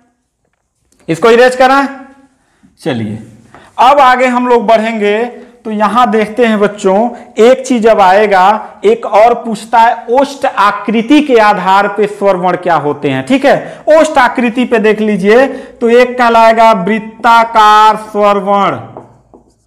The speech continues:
स्वर वर्ण, एक कहलाएगा अर्ध वृत्ताकार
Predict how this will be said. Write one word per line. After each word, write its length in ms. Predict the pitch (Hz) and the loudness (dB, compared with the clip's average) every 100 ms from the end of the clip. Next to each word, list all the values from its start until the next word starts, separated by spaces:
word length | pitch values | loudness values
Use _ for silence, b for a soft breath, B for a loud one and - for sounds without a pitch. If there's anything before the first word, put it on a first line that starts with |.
| _ _ _ _ - | _ _ _ _ -12
स्वर 800 | - 190 196 202 220 214 214 - - _ - | 0 2 4 4 2 0 -6 -16 -20 _ -10
वर्ण, 380 | 160 214 180 110 - - _ _ _ _ _ _ _ | -2 0 0 -4 -12 -20 _ _ _ _ _ _ _
एक 260 | 220 247 254 | -2 0 2
कहलाएगा 680 | 240 233 233 226 214 208 226 226 - - _ _ _ _ _ _ | 2 4 4 4 4 4 2 0 -8 -20 _ _ _ _ _ _
अर्ध 540 | 202 208 226 233 240 240 - - _ _ _ _ _ _ | 0 4 4 2 -2 -4 -8 -20 _ _ _ _ _ _
वृत्ताकार 1500 | 135 156 208 214 - 226 220 220 226 196 185 190 208 - - | -12 -6 -6 -8 -4 2 2 2 2 2 4 4 2 -4 -18